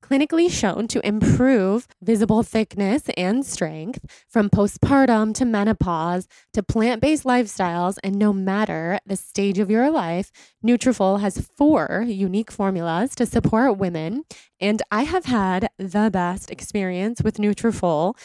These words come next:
I probably get hundreds of questions in my D Ms every week asking, "How is your hair so thick, especially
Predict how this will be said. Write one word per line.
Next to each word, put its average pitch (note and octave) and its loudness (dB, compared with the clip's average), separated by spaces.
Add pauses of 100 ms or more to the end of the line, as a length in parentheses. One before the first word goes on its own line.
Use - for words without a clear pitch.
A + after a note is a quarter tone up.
(260)
I G#3 -2
probably C4 2 (460)
get G#3 0
hundreds E3+ -6
of F#3+ -8
questions G3+ 0
in G3+ -2
my G#3+ 2
D F#3+ -2
Ms F#3 -2
every F#3+ 0
week E3 -4 (300)
asking, G#3+ -2
"How G3 0
is A3 2
your D4+ 4
hair G#3 0
so A3+ 2
thick, F3+ -2
especially F#3+ -2